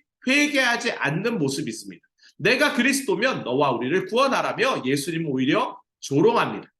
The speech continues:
강팍했던 강도는 마음이 어두움에 가려져서 구원자가 옆에 있음에도 불구하고 주님의 거룩하심을 보지 못했습니다.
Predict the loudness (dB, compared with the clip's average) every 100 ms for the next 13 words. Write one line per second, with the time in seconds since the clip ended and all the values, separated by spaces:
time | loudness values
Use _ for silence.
0 | _ _ _ _ _ _ _ _ _ _
1 | -20 -8 -4 0 0 0 0 0 -2 0
2 | 2 2 2 0 -8 _ _ _ 0 4
3 | 4 4 2 -2 0 0 0 -2 -8 -2
4 | 2 4 4 4 2 0 0 0 0 -2
5 | -6 -12 -12 _ -10 0 2 2 2 0
6 | 0 2 0 0 -2 -2 -2 -2 0 -2
7 | -2 0 0 0 -2 -2 -4 -4 -4 -4
8 | -4 -6 -8 -8 -4 -4 -4 -4 -6 -8
9 | -10 -10 -10 -12 -16